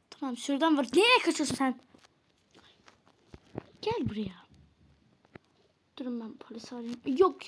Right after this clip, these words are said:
lütfen lütfen. Bakın. Buranın patronun izni var. Burası abinin izni var. Sadece görevlerden yansıtan iznimiz yok. Biz burada eşek başı mıyız? Tabii bizden de izin alacaksınız.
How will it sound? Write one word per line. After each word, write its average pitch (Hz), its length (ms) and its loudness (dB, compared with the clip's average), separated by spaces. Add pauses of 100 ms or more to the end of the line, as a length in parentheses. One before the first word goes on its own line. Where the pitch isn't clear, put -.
(160)
lütfen - 320 -10
lütfen. 220 240 -16 (300)
Bakın. - 200 -4 (840)
Buranın 349 220 0
patronun 285 560 -4 (160)
izni 247 380 -4
var. - 180 -20 (120)
Burası 285 260 -8
abinin 269 300 0
izni 240 280 -4
var. 214 120 -12
Sadece 349 320 -6 (140)
görevlerden 320 580 -2
yansıtan 330 360 -6
iznimiz 214 580 -10
yok. 214 240 -20 (2000)
Biz 269 160 -8
burada 320 180 -2
eşek 330 300 -4
başı 247 200 -4
mıyız? 220 280 -6 (240)
Tabii 320 340 -2
bizden 269 300 0
de 240 80 -2
izin 240 120 -2
alacaksınız. 247 540 -4